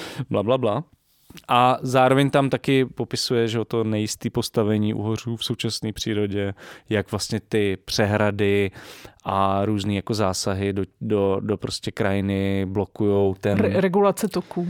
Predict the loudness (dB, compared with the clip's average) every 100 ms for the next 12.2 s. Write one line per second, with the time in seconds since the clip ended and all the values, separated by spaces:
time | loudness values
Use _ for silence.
0 | -8 -4 2 2 2 4 4 2 2 4
1 | 4 2 0 2 4 4 4 2 0 -4
2 | -2 -2 0 0 0 0 -2 -4 -4 0
3 | 2 2 0 -2 -4 -4 -2 -2 -2 -4
4 | -6 -4 -4 -2 -2 -2 -2 -4 -6 -6
5 | -4 -2 -2 -2 -2 -2 -4 -6 -8 -6
6 | -6 -6 -6 -4 -4 -4 -6 -6 -4 -6
7 | -8 -12 -2 0 0 -2 -2 -4 -4 _
8 | -20 -20 -20 -12 -10 -8 -8 -6 -2 -2
9 | -2 -6 -4 -4 -2 -2 -4 -4 -4 -6
10 | -4 -4 -2 -2 0 2 2 0 -2 -6
11 | -8 -6 -6 -4 -2 -2 0 0 0 -2
12 | -8